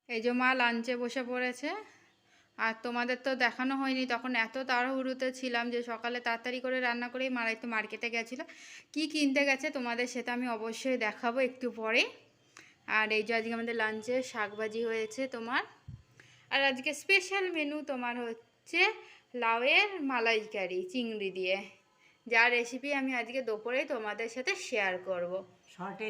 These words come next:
Speaker 2: তোমরা পেয়ে যাবে, শর্ট ভিডিওতে। তোমরা সবাই দেখো,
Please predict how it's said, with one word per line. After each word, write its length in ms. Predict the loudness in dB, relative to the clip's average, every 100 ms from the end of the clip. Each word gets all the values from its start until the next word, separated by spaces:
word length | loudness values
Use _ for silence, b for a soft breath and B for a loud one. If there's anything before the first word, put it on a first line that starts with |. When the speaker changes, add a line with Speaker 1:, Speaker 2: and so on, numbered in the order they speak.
| -6
Speaker 2:
তোমরা 180 | -6 -6 -4
পেয়ে 180 | -6 -6
যাবে, 240 | -8 -8 -12 b b b b b _
শর্ট 260 | -10 -8 -6
ভিডিওতে। 500 | -6 -6 -6 -8 -12 -14
তোমরা 220 | -14 -12 -12 -14 -20
সবাই 260 | -14 -10 -10 -10 -16 _ _ _ _ _ -12
দেখো, 400 | -8 -8 -10